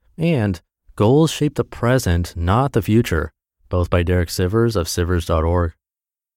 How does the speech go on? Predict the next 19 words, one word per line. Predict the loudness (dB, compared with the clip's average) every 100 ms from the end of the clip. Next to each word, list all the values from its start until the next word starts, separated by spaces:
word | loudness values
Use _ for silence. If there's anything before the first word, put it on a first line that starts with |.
| _ _
One | -2 0
of | 0
the | 0
best | 0 0
things | 0 0 0
you | -2
can | 0 0
do | 0
for | 0 0
your | -2
kids | -2 -2 0 -2 -4
is | -6 -6 -4
to | -6
teach | -4 -6 0
them | 0 0
how | 0 -2
to | 0
manage | -2 0 0 0 -2
money, | -2 0 0 -4 -10